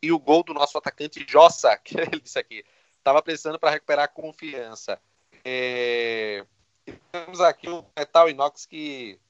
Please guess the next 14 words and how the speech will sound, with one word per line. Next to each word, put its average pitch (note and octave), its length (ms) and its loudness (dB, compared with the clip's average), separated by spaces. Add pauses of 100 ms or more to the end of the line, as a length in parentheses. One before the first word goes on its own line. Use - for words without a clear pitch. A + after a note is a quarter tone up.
(140)
mandou B2 200 -8
aqui G3+ 180 -12
dizendo C#3 180 -8
que - 60 -14
foi C#3 100 -2
bom D#3+ 220 0
jogo, D3+ 420 0
uma C3+ 80 2
bela D3+ 200 4
vitória, C#3+ 360 2
um C#3+ 60 -12
começo D3 320 -10
de D3 100 -6
ajustes, C#3+ 640 -6